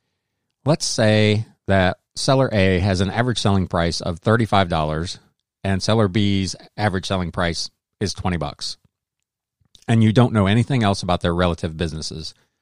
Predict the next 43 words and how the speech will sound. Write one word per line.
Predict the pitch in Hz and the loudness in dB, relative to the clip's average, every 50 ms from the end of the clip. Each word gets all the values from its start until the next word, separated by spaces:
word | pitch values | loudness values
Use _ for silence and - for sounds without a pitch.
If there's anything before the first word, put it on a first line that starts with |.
| _ _ _ _ _ _ _ _ _ _ _ _ _ _ _ | _ _ _ _ _ _ _ _ _ _ _ _ _ _ _
Your | - 110 110 | 0 2 4
natural | 110 110 127 147 - - 135 117 | 4 4 2 2 2 2 2 2
inclination | 98 107 110 104 107 107 98 98 110 113 95 - 92 85 85 - - _ _ _ _ _ _ | 4 2 0 0 0 0 2 2 2 2 0 0 -4 -6 -6 -8 -10 _ _ _ _ _ _
should | - - - 196 254 233 139 | -8 -2 0 2 2 2 0
be | 117 80 73 78 82 104 113 - _ _ _ _ _ | -2 -2 -2 -4 -4 -4 -6 -8 _ _ _ _ _
probably | - 120 101 90 92 82 90 92 90 | 0 0 2 2 0 0 -2 -2 -2
to | - - 101 | -4 -6 -4
ask | - 131 143 139 - - | -2 0 0 0 0 0
more | 117 110 104 | 0 0 0
questions, | - - - 107 - - - 127 127 139 - - | 0 0 -2 -4 -2 -4 -6 -8 -8 -8 -12 -8
to | - - | -6 -6
find | - - 147 139 135 127 | -4 0 2 2 4 4
out | 131 127 - - | 4 4 4 2
more | 110 110 110 107 | 2 2 2 2
information, | 104 104 92 - 98 95 98 98 92 - 90 82 | 2 2 0 0 0 2 2 2 0 -2 -4 -6
to | 82 - 101 | -4 -2 -2
know | 107 120 123 123 123 113 | 0 2 4 4 4 4
how | 107 107 110 107 | 4 2 2 2
those | 95 98 98 95 - | 2 0 0 -2 -2
two | - 110 98 | -4 -2 -2
numbers | 90 87 87 85 85 85 80 85 92 101 104 _ _ _ | 0 0 -2 -2 -2 -4 -6 -10 -16 -20 _ _ _ _
genuinely | - - 120 117 117 123 113 104 98 92 87 82 80 | -4 0 0 2 4 4 4 2 2 2 0 -2 -4
compare | - 87 80 - - 190 196 185 | -6 -10 -12 -8 -4 -2 -2 0
to | 143 104 90 | 0 0 -2
each | 82 73 - | -2 -4 -6
other. | 80 73 69 64 64 - - _ _ _ _ _ _ _ - | -8 -8 -8 -8 -12 -14 -16 _ _ _ _ _ _ _ -4
But | 113 92 - | -2 -2 0
most | 127 180 196 - - | 2 2 2 0 0
people | - 147 131 127 120 | -2 -2 -2 -2 -2
just | 101 85 113 104 - - | 0 0 0 -2 0 0
right | 104 104 104 | 0 2 2
off | 95 90 - | 2 0 -2
the | - 92 | -4 -6
cuff | - - 110 101 - | -4 -2 -4 -2 -4
would | 95 87 | -6 -6
say, | - 87 82 | -4 -2 0
"Oh | 85 110 127 101 | 0 0 0 0
man, | 85 98 107 98 82 | 0 -2 -4 -4 -4
thirty-five | - 98 98 92 85 - 87 82 76 | -4 -4 -4 -4 -4 -4 -4 -2 -2
bucks, | 120 110 - - | -2 -2 -2 -2
that's | 104 104 - | -4 -4 -4
pretty | - 92 80 78 | -6 -8 -8 -4
good." | 78 127 143 117 82 71 - | -2 0 0 0 0 -2 -6